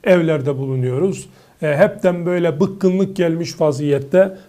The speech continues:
Ramazan'a büyük bir maneviyatsızlık içerisinde aman girmeyelim muhterem Müslümanlar. Ne olur şu vakitlerimizin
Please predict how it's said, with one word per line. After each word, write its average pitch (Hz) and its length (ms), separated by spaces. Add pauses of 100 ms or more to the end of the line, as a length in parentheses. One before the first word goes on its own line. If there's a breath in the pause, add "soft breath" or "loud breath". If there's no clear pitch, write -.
Ramazan'a 160 600
büyük 190 260
bir 170 100
maneviyatsızlık 147 1000
içerisinde 139 540
aman 160 1080
girmeyelim 131 600
muhterem 139 520
Müslümanlar. 110 720
Ne 131 40
olur 180 420
şu 170 200
vakitlerimizin 151 1000